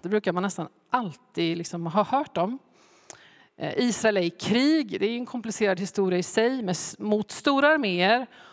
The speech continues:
och en specifik, väldigt fruktad krigare som heter Goliat. Ingen vill gå i närstrid med honom. Vi ska inte fördjupa oss så mycket i det, men David råkar vara besök. Han är fortfarande den här, liksom, ganska unga herdepojken, och han är på besök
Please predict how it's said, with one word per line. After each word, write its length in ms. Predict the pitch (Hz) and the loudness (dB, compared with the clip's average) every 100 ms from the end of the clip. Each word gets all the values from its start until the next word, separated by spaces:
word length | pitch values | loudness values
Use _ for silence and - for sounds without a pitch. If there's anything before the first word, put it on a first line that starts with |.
| - - | -20 -6
och 160 | 202 254 | -2 0
en 280 | 254 196 190 | 2 2 0
specifik, 920 | - 214 - 254 - - 330 220 - | -4 -6 -2 -4 -2 2 2 2 -2
väldigt 220 | 220 185 | -4 -2
fruktad 720 | - - - 277 - - 190 | -6 -6 -2 -4 -4 -2 0
krigare 640 | 190 - 214 180 165 175 180 | 0 0 0 0 -2 -4 -6
som 160 | - | -4
heter 200 | 190 175 | -4 -4
Goliat. 640 | 175 170 175 170 - - - _ _ - - - | -2 -2 -2 -4 -6 -10 -20 _ _ -20 -6 0
Ingen 680 | 277 202 196 233 185 160 - _ | 0 2 2 2 0 -6 -10 _
vill 280 | 180 185 175 | 0 0 2
gå 140 | 170 | 2
i 40 | |
närstrid 520 | 170 175 170 - 165 165 | 2 2 0 -2 -2 2
med 100 | 175 | 2
honom. 360 | 175 160 175 - - - - - - | 2 -2 -4 -12 -20 -20 -20 -20 -18
Vi 60 | - | -4
ska 120 | 240 | -2
inte 160 | 240 | -2
fördjupa 360 | 233 - 233 - | -2 0 0 0
oss 80 | 226 | -2
så 80 | 254 | -2
mycket 200 | 240 170 | 0 0
i 40 | |
det, 140 | 185 233 - - _ | 0 -2 -10 -20 _
men 320 | 214 226 240 - _ _ _ | 0 2 2 -4 _ _ _
David 640 | - 190 277 226 180 240 277 | 0 4 6 6 4 0 -2
råkar 560 | - 294 302 202 - 220 | 0 2 4 2 0 2
vara 340 | 208 175 175 | 4 4 2
besök. 440 | 175 190 320 311 - | 0 -2 0 0 0
Han 100 | 269 | -2
är 40 | |
fortfarande 460 | - 285 - 226 269 | -4 -2 -2 0 0
den 160 | 254 | 0
här, 100 | 180 | 0
liksom, 240 | 175 - 190 | -2 -4 -4
ganska 200 | 190 - | -4 -4
unga 220 | 196 180 | -4 -2
herdepojken, 720 | 165 180 - 156 - 180 - | -2 -4 -2 -4 -2 -4 -4
och 100 | 175 | -4
han 240 | - 285 | -2 0
är 100 | 277 | -2
på 160 | 190 208 | -2 -2
besök 880 | 196 196 - 294 330 349 - - - | -2 -4 0 2 2 0 -4 -16 -20